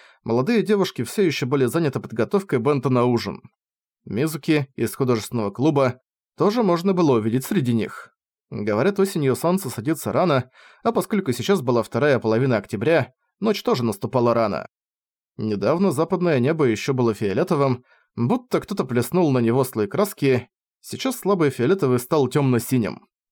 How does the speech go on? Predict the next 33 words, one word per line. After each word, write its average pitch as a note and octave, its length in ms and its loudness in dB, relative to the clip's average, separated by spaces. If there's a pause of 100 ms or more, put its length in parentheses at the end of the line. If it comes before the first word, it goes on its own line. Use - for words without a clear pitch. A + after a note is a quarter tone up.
(180)
За G#2+ 240 -4
окном B2 280 -2
уже A#2+ 120 0
наступила A2+ 480 -2
сама G2 260 -2
ночь. C3 400 -2 (380)
"Уже G#2+ 420 0
довольно B2 460 2
поздно", A2 640 -2 (400)
не A#2+ 220 2
мог G#2+ 280 -2
не E3 80 2
подумать A#2 440 0
Микихика. B2+ 760 -2 (460)
Сегодня F3 520 -2
его F3+ 160 2
позвали C#3 420 0
быть D3+ 220 -2
тренировочным B2+ 640 0
партнером D3+ 500 0
председателя A#2+ 560 -2
группы C#3 320 -2
управления B2+ 540 0
клубами B2+ 380 0
Дзюмон A#2 380 0
Зикацто. C#3+ 720 -2 (360)
Конечно, B2 340 0
это A#2+ 160 0
не F3+ 160 2
было A#2+ 220 2
один A2 240 0
на G2+ 120 0
один, B2 420 0